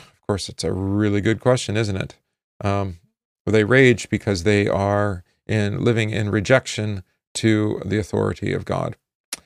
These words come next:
uh, namely his anointed one, that would be Christ, who is, uh, King of Kings and Lord of Lords,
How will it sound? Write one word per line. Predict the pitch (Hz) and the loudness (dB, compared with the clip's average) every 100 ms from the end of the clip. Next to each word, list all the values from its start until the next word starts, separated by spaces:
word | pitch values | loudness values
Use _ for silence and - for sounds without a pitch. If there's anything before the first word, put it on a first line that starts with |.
| _ _ | _ _
uh, | 92 92 85 | -6 -6 -4
namely | 104 98 98 85 | -4 -2 -2 -2
his | 95 87 | -2 -4
anointed | - 98 98 95 95 | -6 -4 -4 -4 -6
one, | 95 95 90 | -6 -6 -6
that | 87 92 | -6 -6
would | 90 | -6
be | 95 92 | -6 -8
Christ, | - 87 - - _ _ _ _ | -6 -6 -8 -14 _ _ _ _
who | 104 | -2
is, | 104 90 - _ - | -2 -4 -18 _ -12
uh, | 87 - | -10 -2
King | 123 113 | 0 0
of | - | -2
Kings | 113 117 123 | -2 -2 -4
and | 101 92 | -4 0
Lord | 104 104 | 2 2
of | 87 | 0
Lords, | 104 98 95 | 0 0 -4